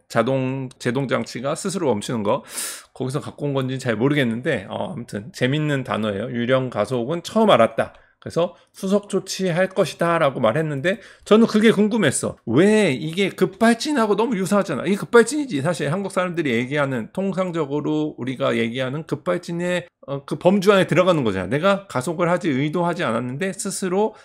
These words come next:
자동차가 가속한 거. 이거에 대한 원인과 결과가 지금 보여지지 않는단 말이에요. 그래서, 어, 영상을 더 찾아봤습니다. 그랬더니 후속 조치가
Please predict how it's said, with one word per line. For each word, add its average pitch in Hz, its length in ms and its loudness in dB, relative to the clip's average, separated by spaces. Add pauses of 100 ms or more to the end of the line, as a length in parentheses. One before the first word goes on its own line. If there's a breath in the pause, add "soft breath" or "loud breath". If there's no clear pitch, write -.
(100)
자동차가 160 460 -4
가속한 117 460 -4
거. 95 100 -14 (380 loud breath)
이거에 202 440 4
대한 185 280 2
원인과 170 960 2
결과가 165 560 0
지금 151 160 -4
보여지지 185 480 4
않는단 151 380 0
말이에요. 113 500 0 (120)
그래서, 156 600 -2
어, - 120 -16
영상을 147 340 2 (100)
더 127 120 0
찾아봤습니다. 117 640 -2
그랬더니 147 460 -8 (260 loud breath)
후속 - 260 -2
조치가 202 540 -4